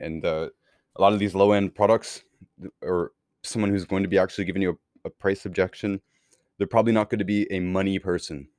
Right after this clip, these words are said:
That's a different conversation, but a person who's, uh, familiar with money, comfortable with money, makes money.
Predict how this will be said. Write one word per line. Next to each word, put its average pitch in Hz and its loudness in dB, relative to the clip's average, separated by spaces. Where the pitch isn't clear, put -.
That's 85 -10
a 92 -10
different 87 -8
conversation, 85 -6
but 78 -8
a 73 -8
person 92 -8
who's, 82 -10
uh, - -14
familiar 101 2
with 90 -4
money, 90 -4
comfortable 90 -8
with 85 -8
money, 82 -6
makes 80 -8
money. 76 -10